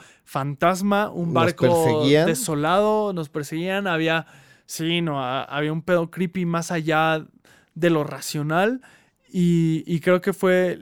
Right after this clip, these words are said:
Speaker 1: de hecho, mm, a-, o sea, creo que fue la primera experiencia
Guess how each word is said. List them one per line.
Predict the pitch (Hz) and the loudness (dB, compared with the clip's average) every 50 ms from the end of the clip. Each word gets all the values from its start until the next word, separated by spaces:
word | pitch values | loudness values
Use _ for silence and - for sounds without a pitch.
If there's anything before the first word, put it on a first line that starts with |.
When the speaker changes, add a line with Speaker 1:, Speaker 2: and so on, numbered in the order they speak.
| - | -12
Speaker 1:
de | - 156 160 180 | -6 -2 0 0
hecho, | 175 - - 208 202 165 - _ _ _ _ _ _ _ | 0 0 0 0 0 -2 -4 _ _ _ _ _ _ _
mm, | - 156 151 147 147 147 147 151 147 - - | -8 -6 -6 -4 -4 -4 -6 -6 -8 -10 -12
a-, | - 55 - - _ _ _ _ _ _ _ _ _ _ _ - - - _ | -14 -16 -16 -16 _ _ _ _ _ _ _ _ _ _ _ -20 -20 -20 _
o | - - | -8 -6
sea, | 147 170 175 165 | -2 -2 -2 -2
creo | - 190 175 | -4 -6 -8
que | - 214 | -8 -8
fue | - - 214 208 | -6 -4 -2 -2
la | 208 196 180 160 - | 0 0 -2 -2 -2
primera | 165 160 170 | -4 -4 -6
experiencia | 170 - _ - 170 170 170 165 180 175 165 160 147 139 139 123 117 - - - - | -6 -8 _ -6 -4 -4 -4 -4 -6 -6 -4 -4 -4 -6 -6 -8 -8 -10 -12 -14 -18